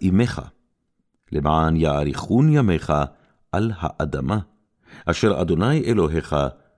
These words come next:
נותן לך. לא תרצח, לא תנאף, לא תגנוב, לא תענה ורעך עד שקר.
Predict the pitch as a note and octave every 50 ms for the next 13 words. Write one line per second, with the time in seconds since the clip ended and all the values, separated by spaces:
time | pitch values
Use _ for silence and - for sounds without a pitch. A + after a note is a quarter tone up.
0 | _ _ - D2+ E2 F2+ - - _ - E2+ D#2 D2+ C#2+ B1+ A1 G#1 - - -
1 | - - - _ _ _ _ _ _ _ _ _ _ _ _ _ _ _ _ _
2 | _ _ _ - - B1 C#2 D2 - - - E2 D#2 D2+ D2+ - - - - B2
3 | B2+ A#2+ - - - - - _ _ _ _ _ _ _ _ _ _ _ _ -
4 | - D2 E2+ - - - - A#2 A#2 A2+ - - G2 - - - - - - -
5 | _ _ _ _ _ _ _ _ _ _ _ _ _ _ _ _ _ _ _ _
6 | - E2+ G2 A2 - C#3+ B2 G#2+ A#2+ B2 D3 E3 C3 F2 C2+ B1 - - _ _
7 | _ _ _ _ _ _ _ _ _ _ _ _ _ _ _ _ _ _ _ _
8 | - - C#2 D2 E2+ G#2+ A#2+ B2 C3 C3 B2+ B2 G#2+ G#2 G#2+ G#2+ G2+ G2 F#2+ F#2+
9 | G2 A2 B2 C3+ C#3+ A#2+ A#2+ B2 A2 A2 F#2+ E2 D#2 - - - G#2 A2+ A#2 A#2+
10 | A#2 G#2+ - - _ _ _ _ _ _ _ - - A2 A2 G2 E2 - - -
11 | - - F#2 E2 - - -